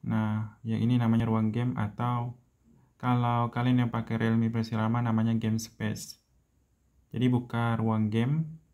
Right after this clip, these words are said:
kemudian di sini kita akan melihat intronya.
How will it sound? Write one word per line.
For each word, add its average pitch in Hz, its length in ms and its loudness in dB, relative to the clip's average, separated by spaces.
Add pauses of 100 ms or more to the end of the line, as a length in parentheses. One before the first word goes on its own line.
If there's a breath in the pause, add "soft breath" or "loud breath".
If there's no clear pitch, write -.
(640)
kemudian 117 480 2
di 117 80 0
sini 110 240 0
kita 117 400 -4
akan 107 400 0
melihat 110 400 -2
intronya. 107 720 -2